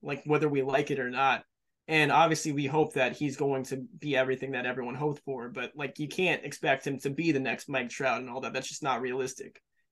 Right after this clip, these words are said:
If he turns into what Reynolds is right now, every Yankees fan will be ecstatic. But if a lot of people, for whatever <laughs> reason, are upset if,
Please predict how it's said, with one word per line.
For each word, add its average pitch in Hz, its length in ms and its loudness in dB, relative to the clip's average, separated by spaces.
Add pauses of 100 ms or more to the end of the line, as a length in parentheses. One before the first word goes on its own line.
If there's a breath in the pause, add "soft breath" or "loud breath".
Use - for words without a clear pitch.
If 147 180 0
he 185 140 4
turns 185 400 4
into 160 240 0
what 135 180 0
Reynolds 139 380 0
is 139 200 -4
right 127 220 -2
now, 143 380 -2 (420)
every 156 300 4
Yankees 139 260 -2
fan 139 160 -4
will 131 100 -2
be 127 140 -4
ecstatic. 147 580 2 (440)
But 151 100 6
if 139 280 4 (260)
a 143 100 2
lot 156 200 8
of 160 60 2
people, 156 420 -2
for 151 120 -6
whatever 143 420 2
<laughs> - 0 -
reason, 147 500 6 (600)
are 143 220 2
upset 143 500 2
if, 147 220 0